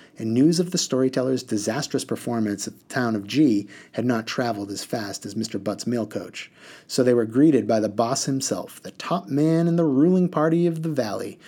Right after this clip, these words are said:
the candidate in the forthcoming elections on whose behalf Rashid had agreed to appear.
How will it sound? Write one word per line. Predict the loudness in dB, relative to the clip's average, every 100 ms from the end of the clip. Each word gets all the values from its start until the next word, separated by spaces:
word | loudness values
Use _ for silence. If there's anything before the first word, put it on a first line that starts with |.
| -20 -10
the | -10
candidate | -4 2 4 6 4 2
in | -6
the | -8
forthcoming | -4 -4 -4 -4 -2
elections | 0 -2 -4 -8 -8 -8 -12 -18 -10
on | -8
whose | -2 0 2
behalf | 2 0 0 -4 -8 _
Rashid | -4 -2 -2 -2 -2
had | -4 -10
agreed | -8 -6 -4 -4
to | -8
appear. | -8 -10 -10